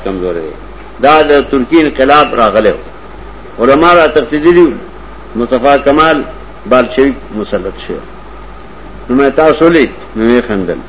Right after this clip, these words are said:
وی، «تا د هغه ښځې خبره نه ده اورېدلې؟ الم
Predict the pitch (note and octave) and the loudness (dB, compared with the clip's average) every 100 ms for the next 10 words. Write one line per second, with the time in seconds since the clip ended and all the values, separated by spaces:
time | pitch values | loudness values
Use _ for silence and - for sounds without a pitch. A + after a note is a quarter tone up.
0 | - - - - G#2 B2+ - D#3 E3+ D3+ | -18 -18 -18 -6 2 2 4 2 4 4
1 | B2+ A2+ D3 C3+ A2+ A#2 B2 B2 D3+ E3+ | 2 2 2 2 2 2 2 2 4 4
2 | F3 E3+ E3+ - - - - - - - | 4 2 -2 -4 -8 -18 -18 -18 -18 -18
3 | - - - A#2 D3 D#3 | -18 -18 -4 0 2 0